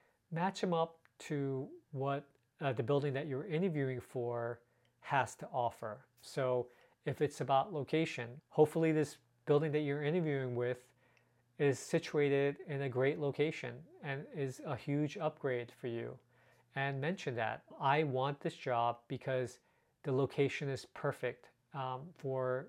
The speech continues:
it's near the school for my kids. It's an area that my family really likes and we plan on staying for years." You know, they wanna, they wanna see that you are gonna be invested in the area that you stay, invested in the building that you're going to be staying in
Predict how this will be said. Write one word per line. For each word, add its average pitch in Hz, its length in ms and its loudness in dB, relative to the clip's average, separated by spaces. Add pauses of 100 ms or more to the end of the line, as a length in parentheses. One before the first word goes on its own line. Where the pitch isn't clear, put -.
(100)
it's - 200 -16
near 139 360 0
the 117 80 -4
school 143 360 -2
for - 120 -8
my 123 160 -6
kids. 170 600 0
It's - 280 -8
an 135 80 0
area 135 240 2
that 135 140 -2
my 127 80 -6
family 139 320 -4
really 135 320 4
likes 131 360 -2
and 131 80 -6
we 123 100 -2
plan 131 280 -6
on 127 120 -4
staying 131 340 -6
for - 160 -6
years." 127 580 -4 (380)
You 196 80 0
know, 185 60 2
they 190 100 6
wanna, 202 340 2 (280)
they 165 100 2
wanna 170 180 2
see 202 220 -2
that 165 180 4
you 143 140 2
are 143 100 4
gonna 135 160 0
be 135 140 -2
invested 123 680 -2 (500)
in 135 240 -4
the 143 200 -4
area 127 320 2
that 151 160 -6
you 135 80 -6
stay, 123 540 -2 (160)
invested 131 520 -4
in 123 120 -8
the 120 80 -8
building 135 580 0 (500)
that 135 240 -2
you're 131 280 -2
going 131 260 -2
to 135 100 -8
be 120 140 -4
staying 131 380 -8
in 123 260 -8